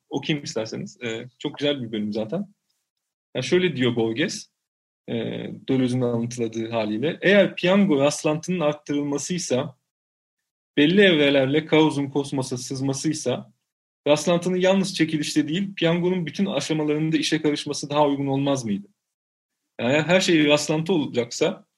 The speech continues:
e, her yere piyangoyu dahil etmemiz, her yere çekilişi dahil etmemiz lazım. Yani rastlantının, şu, bir örnek veriyorum. Rastlantının bir insanın ölümüne yol açması ama bu ölümün koşullarının sessiz sedasız mı, gürültülü patırtılı mı olacağının, bir saat sonra mı, bir yüzyıl sonra mı olacağının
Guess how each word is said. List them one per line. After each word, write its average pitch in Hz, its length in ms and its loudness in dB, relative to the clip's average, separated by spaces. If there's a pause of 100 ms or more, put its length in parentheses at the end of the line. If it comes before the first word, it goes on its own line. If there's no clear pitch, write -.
(440)
e, 117 200 -8
her 208 160 6
yere 170 260 6
piyangoyu 123 640 0
dahil 117 240 0
etmemiz, 104 420 -6
her 170 100 6
yere 139 300 2
çekilişi 120 600 -4 (120)
dahil 120 280 2
etmemiz 101 460 -6
lazım. 92 360 -12
Yani 107 180 -6
rastlantının, 151 680 0 (320)
şu, 170 280 -2
bir 151 80 6
örnek 160 280 2
veriyorum. 127 420 -4 (460)
Rastlantının 160 600 2
bir 170 60 0
insanın 170 360 0
ölümüne 156 440 2
yol 151 160 2
açması 135 460 -4
ama 165 240 2
bu 160 200 4
ölümün 156 300 -2
koşullarının 143 760 0 (360)
sessiz 139 460 -4
sedasız 143 440 2
mı, 135 140 -2
gürültülü 131 420 -4
patırtılı 139 440 -4
mı 143 100 -2
olacağının, 123 580 -2
bir 139 60 -10
saat 151 320 4
sonra 147 180 0
mı, 135 180 -2
bir 147 60 -8
yüzyıl 143 340 -2
sonra 139 260 2
mı 135 100 -2
olacağının 131 580 -4